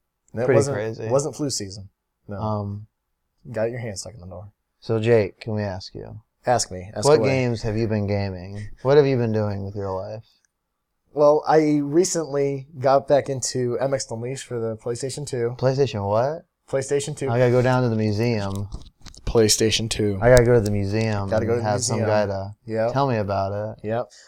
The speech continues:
Speaker 1: Well,
Speaker 2: You still have a working one?
Speaker 1: Yes, I do. And, uh, I actually took care of it. I don't, a lot of people like to put the P S twos vertical and such 'cause they have the
Speaker 2: It's a
Speaker 1: the
Speaker 2: bad idea.
Speaker 1: It is a bad idea. I, when I first got it, when I was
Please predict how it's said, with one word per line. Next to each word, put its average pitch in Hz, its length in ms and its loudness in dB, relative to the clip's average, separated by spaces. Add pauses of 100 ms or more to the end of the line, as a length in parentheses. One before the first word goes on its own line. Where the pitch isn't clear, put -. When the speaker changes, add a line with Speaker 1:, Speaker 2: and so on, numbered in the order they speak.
(140)
Speaker 1:
Well, 160 320 6
Speaker 2:
You 131 80 0
still 147 220 8
have 131 80 6
a 113 60 6
working 135 360 2
one? 170 420 -4
Speaker 1:
Yes, 135 360 2
I 143 100 6
do. 131 380 0 (260)
And, 127 360 -4
uh, 127 360 2 (180)
I 160 200 6
actually 185 360 4
took 180 160 -2
care 165 220 2
of 98 80 -4
it. 98 160 -8
I 135 100 4
don't, 156 340 2 (220)
a 139 80 4
lot 165 140 8
of 160 40 -4
people 151 260 0
like 135 180 2
to 120 120 -2
put 123 200 -6
the 120 100 -4
P 127 180 -6
S 123 160 -2
twos 123 460 -6
vertical 127 640 0 (320)
and 131 120 -8
such - 460 2
'cause 127 160 -4
they 127 120 2
have 127 180 2
the 123 60 0
Speaker 2:
It's 113 80 -8
a 123 40 -4
Speaker 1:
the 113 140 -4
Speaker 2:
bad 107 240 6
idea. 101 400 0
Speaker 1:
It 123 120 -4
is 113 220 -4
a 101 60 -12
bad 87 180 -10
idea. 90 300 -10 (240)
I, 120 340 2
when 127 220 0
I 127 40 2
first 143 320 -2
got 139 220 6
it, 143 100 6
when 135 120 -2
I 127 60 0
was 120 260 -6